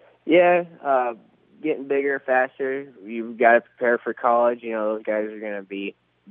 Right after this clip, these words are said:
bigger. They've got, they've been there more, so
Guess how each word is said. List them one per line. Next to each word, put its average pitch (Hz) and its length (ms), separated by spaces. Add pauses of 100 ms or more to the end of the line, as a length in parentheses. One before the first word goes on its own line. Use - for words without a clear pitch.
(640)
bigger. 123 460
They've 113 140
got, 104 220 (100)
they've 101 220
been 113 180
there 110 300
more, 107 500
so 92 200